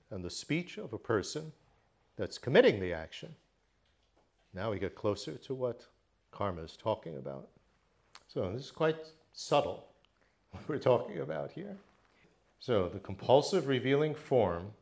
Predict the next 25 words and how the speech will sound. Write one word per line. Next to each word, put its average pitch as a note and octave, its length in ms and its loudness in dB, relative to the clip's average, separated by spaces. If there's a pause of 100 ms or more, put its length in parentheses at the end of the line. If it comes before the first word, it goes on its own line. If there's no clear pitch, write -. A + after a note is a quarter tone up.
(760)
is G2+ 280 -2
the F#2+ 80 -2
changing D#3+ 680 -2
shape C3+ 460 0
of B2 220 -2
the G#2 60 0
body G#2+ 520 2 (1200)
or F#2+ 120 -2
the F2+ 80 -4
changing C#3 600 -2
sound A#2 540 0
of A2 140 -2
the G2+ 60 0
voice F2+ 580 0
during F#2+ 220 0
the F2+ 80 -6
course A#2 420 2
of B2+ 240 -4
the G2 260 0 (320)
karmic A2 400 0
pathway G#2+ 460 0
of G#2+ 100 -2
the G#2+ 80 -6
karmic F2+ 420 -6
action, F2 440 -10